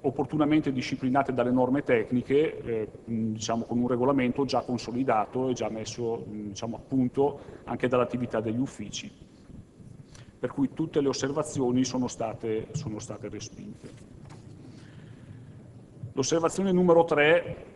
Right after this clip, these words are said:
eh, viene dal, dagli uffici, nella persona dell'ingegner Riccardo Scandellari, non riguarda l'azzonamento acustico, quindi proposte di modifiche dell'azzonamento acustico,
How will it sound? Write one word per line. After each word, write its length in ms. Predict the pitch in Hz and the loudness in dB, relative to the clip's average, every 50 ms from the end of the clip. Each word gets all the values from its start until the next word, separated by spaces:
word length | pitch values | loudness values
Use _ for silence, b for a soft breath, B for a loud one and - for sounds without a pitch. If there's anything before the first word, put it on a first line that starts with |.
| - - - | -20 -20 -6
eh, 1080 | - 135 131 131 135 131 131 127 127 123 123 120 120 120 117 113 113 117 - - - - - - | -4 -2 0 2 2 4 4 6 8 8 8 8 6 4 2 0 -4 -6 -8 -10 -12 -16 -16 -14
viene 420 | 139 123 - 139 147 156 156 151 135 | -12 -4 -2 2 2 4 4 4 4
dal, 520 | 139 131 131 131 131 131 131 123 123 117 | 4 4 4 4 6 6 6 6 4 4
dagli 180 | 113 131 123 139 | 2 0 0 0
uffici, 580 | 151 - - 139 127 117 - - 139 147 156 - | -2 -2 0 0 0 0 2 0 0 0 0 0
nella 180 | 139 127 120 120 | -2 -4 -4 -4
persona 280 | - 117 - - 131 127 | -6 -6 -4 -2 -2 0
dell'ingegner 520 | 120 120 120 117 117 123 117 120 120 120 | 2 2 0 0 0 0 0 0 0 0
Riccardo 360 | 117 113 - 127 131 127 123 | -2 -2 -4 -2 -2 -2 -4
Scandellari, 760 | 120 - - 120 120 117 123 131 131 117 107 101 98 120 139 - B B B B B B B - | -6 -6 -4 -4 -2 0 0 2 2 2 0 0 -2 -2 -4 -4 B B B B B B B -6
non 220 | - 127 147 165 170 | 0 4 6 6 6
riguarda 500 | 165 160 135 139 147 147 147 127 131 123 | 4 2 4 8 8 8 8 8 6 4
l'azzonamento 680 | 127 139 135 165 143 131 127 120 123 127 127 127 - 123 | 4 4 2 2 2 2 2 4 4 4 2 2 0 -4
acustico, 520 | - - 120 113 - - 127 - 127 131 | -6 -6 -8 -8 -6 -8 -6 -4 -4 -4
quindi 240 | 127 131 123 127 123 | -2 -2 -2 -2 -2
proposte 360 | - 113 - 123 120 - 120 | -4 -4 -2 -2 -2 -2 -2
di 100 | 113 120 | -4 -2
modifiche 440 | 117 117 113 107 113 113 127 120 123 | -2 -2 -2 -4 -6 -6 -4 -4 -2
dell'azzonamento 640 | 120 117 110 - - 113 117 113 117 117 113 - 127 | 0 -2 -2 -2 -2 -4 -2 -2 -2 -4 -4 -4 -6
acustico, 640 | 120 - 120 107 - - 120 113 - 135 139 - | -6 -6 -8 -8 -6 -8 -8 -4 -2 -2 -2 -2